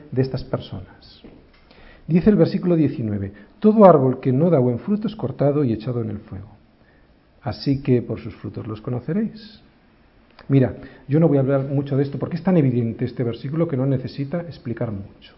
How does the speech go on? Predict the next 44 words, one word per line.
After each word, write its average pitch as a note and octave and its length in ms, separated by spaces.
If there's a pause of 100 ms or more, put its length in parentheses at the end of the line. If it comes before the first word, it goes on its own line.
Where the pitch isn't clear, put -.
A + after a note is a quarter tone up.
(420)
Por C#3 160
mucho G3 240
que G#3 80
nos E3+ 180
engañen D3 400
a B2 40
nosotros, E3 580 (300)
los B2+ 300
falsos G3 340
profetas F3+ 480
jamás F3 560
engañarán B2+ 760
a A#2+ 100
Dios. A2 420 (120)
Él F#3+ 180
es - 100
el A#2+ 80
juez F#3+ 340 (260)
y C#3+ 80
nunca F#3 280
se D#3 180
deja E3 380
engañar. B2+ 500
Así A3 300
que C3+ 220
simplemente G#3 600
digo E3+ 240
esto, G#2+ 380
otra D#3+ 240
vez, A2 160 (460)
todo F#3+ 260
árbol A2+ 260
que B2+ 100
no B2 120
da C3 80
buen C#3 240
fruto D#4+ 520 (300)
es - 100
cortado G#3 600 (400)
y B2+ 100
echado E3 300
en D3+ 60
el A2+ 100
fuego. - 260